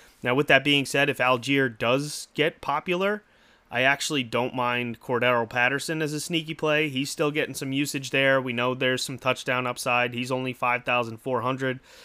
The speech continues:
So if Allgeier is the popular one and, and you wanna pivot to some leverage with Patterson, I don't mind that at all.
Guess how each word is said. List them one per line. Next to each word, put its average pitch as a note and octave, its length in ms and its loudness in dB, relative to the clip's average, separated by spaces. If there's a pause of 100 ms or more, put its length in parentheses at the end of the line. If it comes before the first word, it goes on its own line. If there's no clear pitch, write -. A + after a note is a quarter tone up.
(180)
So A#2 200 -2
if G2+ 80 -4
Allgeier B2+ 500 4
is B2+ 100 -2
the - 60 -10
popular C#3 520 0
one C3+ 260 0
and, A#2 100 -4
and A2+ 240 -6
you C3 80 -2
wanna C3 220 0
pivot C3 400 -4 (200)
to C3 140 -6
some A2+ 240 -8
leverage B2 380 0
with A2+ 160 -10
Patterson, B2 480 0
I G#2+ 100 -4
don't A2 280 -6
mind G#2 260 -6
that G#2 260 -6
at G#2+ 240 -10
all. C#3+ 380 -2